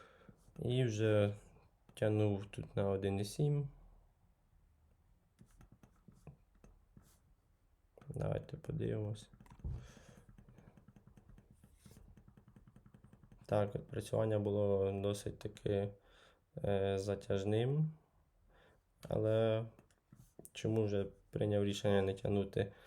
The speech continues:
на ось цю ліквідність? Тому що, е, не мав змоги слідкувати вже за, за чартом.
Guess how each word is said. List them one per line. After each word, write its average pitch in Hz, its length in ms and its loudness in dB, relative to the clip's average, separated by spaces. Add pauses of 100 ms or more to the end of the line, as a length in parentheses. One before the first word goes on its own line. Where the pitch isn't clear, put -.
(560)
на 110 160 4
ось 107 180 0
цю 117 100 0
ліквідність? 156 600 2
Тому 120 180 2
що, 107 420 2 (300)
е, 104 340 4
не 110 140 4
мав 104 220 6
змоги 101 360 2
слідкувати - 580 0
вже 101 200 2
за, 107 220 2
за 117 140 2
чартом. 160 640 0